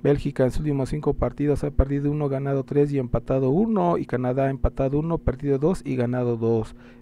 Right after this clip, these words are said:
Bélgica como local ha ganado cuatro y perdido uno, y Canadá como visita ha empatado uno, perdido tres y ganado uno. Ellos van a estar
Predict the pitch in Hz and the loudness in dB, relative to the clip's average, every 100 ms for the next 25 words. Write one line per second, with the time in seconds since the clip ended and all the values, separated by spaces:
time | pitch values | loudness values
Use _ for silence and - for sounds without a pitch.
0 | - 139 - 147 131 127 120 117 120 139 | -4 -4 -2 -4 -2 -2 0 0 0 0
1 | 143 135 127 131 131 123 - 143 143 131 | 0 0 -2 -2 -2 -2 0 0 2 0
2 | - 117 127 127 120 170 214 170 143 123 | 0 -2 0 0 2 2 2 0 0 -2
3 | 120 127 135 139 123 117 117 139 135 139 | -2 -2 -2 -4 -4 -2 -4 -4 -2 -2
4 | 120 123 135 135 156 175 160 135 143 135 | -2 -4 -2 -2 0 -2 -2 -2 -2 -2
5 | 120 151 208 208 123 120 123 127 117 117 | 0 4 4 2 -2 -2 -2 0 2 4
6 | 113 113 - - - - - - - 151 | 2 0 -8 -16 -20 -20 -20 -20 -2 4
7 | 156 151 151 151 143 - 160 | 4 4 2 2 -2 2 0